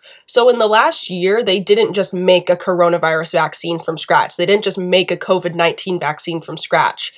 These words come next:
We had all of the key proponents to make a functional, safe, and effective covid nineteen vaccine. We just needed to run the trials, we just needed to see how truly effective it was, and we needed to get that emergency authorization use from the F D A,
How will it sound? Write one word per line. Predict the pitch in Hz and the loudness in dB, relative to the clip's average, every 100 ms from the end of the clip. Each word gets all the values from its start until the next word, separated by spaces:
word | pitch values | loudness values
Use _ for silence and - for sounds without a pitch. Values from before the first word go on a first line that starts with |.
| _ _ - | _ _ -10
We | 208 285 | -4 -2
had | 254 233 262 247 185 | -2 2 4 6 6
all | 170 | 4
of | 175 175 | 4 -2
the | |
key | 175 - 196 | -8 -6 -4
proponents | 175 - 208 202 156 - - | -4 0 2 4 2 -2 -4
to | - 165 | -4 -4
make | 165 175 190 - | 2 2 2 0
a | 175 165 | 0 0
functional, | 160 196 214 - 214 190 170 160 - - - | 0 2 2 0 0 4 4 2 -4 -20 -10
safe, | - 214 196 180 | -4 2 2 2
and | 190 | 2
effective | 175 - 196 208 - 175 160 | 2 0 -6 -6 0 0 0
covid | - 190 170 165 | 0 -2 0 -2
nineteen | 170 160 151 185 170 | 0 -2 -2 -2 0
vaccine. | 160 147 - 190 160 - - _ - _ _ - | 0 -2 -2 -4 -4 -6 -14 _ -20 _ _ -8
We | 220 233 | -6 -4
just | 226 | -2
needed | 214 190 175 | 2 2 2
to | 190 | 0
run | 175 | 2
the | 165 | 2
trials, | - 226 247 233 226 | 2 4 6 4 0
we | 170 | -4
just | 170 180 | -2 0
needed | 175 170 | 0 0
to | |
see | 165 180 175 | -6 -4 -2
how | 165 | -2
truly | 165 220 226 165 | -2 -6 -2 -2
effective | 170 220 220 226 | 2 0 0 -2
it | 196 165 | -2 2
was, | 175 175 165 - - - | 4 4 2 -10 -20 -2
and | 208 208 202 | 4 4 4
we | 208 | 0
needed | 180 180 | 0 0
to | 190 | 2
get | 175 | 2
that | 170 175 | 2 2
emergency | 170 165 175 - 165 | 2 0 -2 0 0
authorization | 160 180 170 170 165 170 170 | 2 2 2 2 -2 -4 -4
use | 165 - | -4 -4
from | 175 165 | -2 -2
the | 160 | -2
F | 147 - | -4 -8
D | 165 165 | -2 0
A, | 139 - | 0 -8